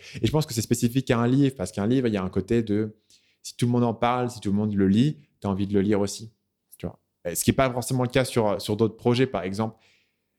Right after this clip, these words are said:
sur une formation, ça n'a pas vraiment de sens nécessairement d'essayer de saturer le marché en en parlant à tout le monde. Au contraire, il vaudrait mieux la construire au fil du temps,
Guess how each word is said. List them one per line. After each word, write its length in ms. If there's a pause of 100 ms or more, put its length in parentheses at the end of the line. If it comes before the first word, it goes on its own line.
sur 200
une 80
formation, 720 (240)
ça 100
n'a 40
pas 200
vraiment 260
de 80
sens 300
nécessairement 380
d'essayer 260
de 60
saturer 360
le 60
marché 320
en 100
en 100
parlant 240
à 60
tout 120
le 60
monde. 100
Au 60
contraire, 300
il 80
vaudrait 200
mieux 120
la 100
construire 360
au 40
fil 220
du 120
temps, 300